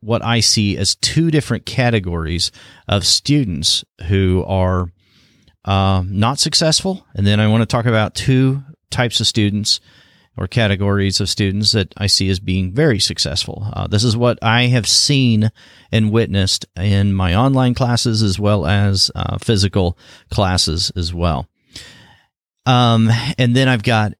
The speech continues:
the exciting announcement that I can't wait to share with you and talk to you about. All right. So there, the two categories of students who I usually see who, who struggle,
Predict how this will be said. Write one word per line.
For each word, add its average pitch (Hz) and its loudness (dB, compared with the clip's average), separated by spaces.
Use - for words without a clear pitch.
the 101 2
exciting 101 0
announcement 92 0
that 87 -2
I 92 -2
can't - -2
wait 101 0
to 90 -4
share 95 -2
with 85 -2
you 78 -2
and 80 -6
talk 82 -4
to - -8
you 65 -6
about. 67 -10
All 131 2
right. 76 -2
So 117 2
there, 131 0
the 131 -2
two 311 -2
categories 107 0
of 87 0
students 80 -4
who 131 2
I 196 0
usually 185 0
see 117 2
who, 107 0
who 127 0
struggle, 98 -2